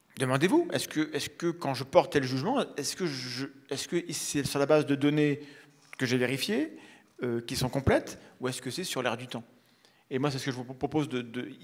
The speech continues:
en général, on, on conclut trop vite. Et donc c'est ça, il faut douter de nos conclusions. Pas douter de, de ce que l'autre veut me faire croire, ça c'est le soupçon. Douter de ce que moi je, je, je crois. Donc c'est, c'est l'essentiel de, de ce que je voulais vous dire. Peut-être, du coup, j'ai raté toute ma,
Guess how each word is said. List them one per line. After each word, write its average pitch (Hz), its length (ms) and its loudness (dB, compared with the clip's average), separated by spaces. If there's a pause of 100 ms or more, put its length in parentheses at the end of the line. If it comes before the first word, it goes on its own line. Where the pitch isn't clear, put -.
(460)
en 156 80 2
général, 156 420 4 (840)
on, 147 180 2 (320)
on 151 80 2
conclut 160 240 2
trop - 160 -2
vite. - 340 -6 (720)
Et 123 40 -2
donc 127 140 0
c'est 175 80 -8
ça, 269 140 2 (180)
il 139 80 -6
faut 139 140 -4
douter 147 260 -2
de 147 220 2
nos 131 160 -2
conclusions. 196 360 -6 (280)
Pas 240 120 10
douter 208 300 2
de, 175 240 4 (240)
de 147 160 4
ce 147 100 -2
que 175 120 0
l'autre 170 200 4
veut 135 120 -2
me 147 80 0
faire 165 140 2
croire, 220 340 2
ça 190 100 -2
c'est 151 100 -6
le 131 60 -10
soupçon. 208 340 -6 (220)
Douter 139 180 -4
de 143 120 -2
ce 135 100 -8
que - 80 -6
moi 214 260 0
je, 151 160 -4
je, 131 200 -4
je 120 100 -6
crois. 127 220 -8 (640)
Donc 120 120 -10
c'est, 123 240 -10
c'est - 140 -12
l'essentiel 135 340 -8
de, 131 60 -12 (100)
de 143 60 -6
ce 127 100 -8
que 147 60 0
je 131 60 0
voulais 131 140 2
vous 139 80 -4
dire. 127 120 0
Peut-être, 143 260 -4
du 139 80 -10
coup, 185 120 -2
j'ai - 80 6
raté 190 320 2
toute 226 220 -4
ma, 190 360 2